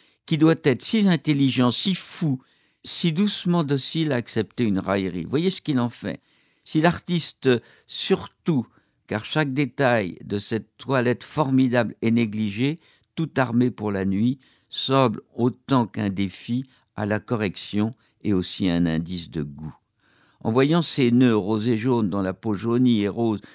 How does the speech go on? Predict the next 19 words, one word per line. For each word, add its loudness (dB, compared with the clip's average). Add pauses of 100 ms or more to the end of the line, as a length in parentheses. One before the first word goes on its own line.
(100)
semble -2
garder 0
les 0
reflets, -2 (360)
en 0
reconnaissant 2
dans 4
le 2
rebord 2
bleu 2
de 0
l'abat-jour 2 (440)
le 2
sombre 0
éclat 0
des -2
besicles 0
d'acier, 0 (280)
l'étonnement 4